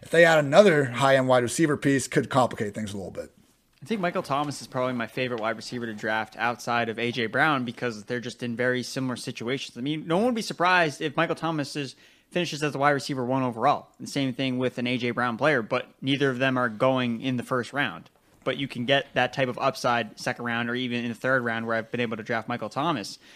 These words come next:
Speaker 2: the situation's so similar to the Tennessee Titans. Again, you have so many targets available. You know, Jared Cook is gone.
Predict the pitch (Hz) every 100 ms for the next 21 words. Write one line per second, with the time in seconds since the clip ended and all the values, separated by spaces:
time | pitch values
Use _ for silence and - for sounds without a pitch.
0 | - _ 139 202 208 185 190 170 135 160
1 | - 156 151 - 156 151 127 151 143 139
2 | 123 156 170 160 139 135 131 117 127 -
3 | 151 151 143 139 131 120 156 147 131 120
4 | 139 143 147 139 - - - 117 143 147
5 | 202 196 127 113 95 87 -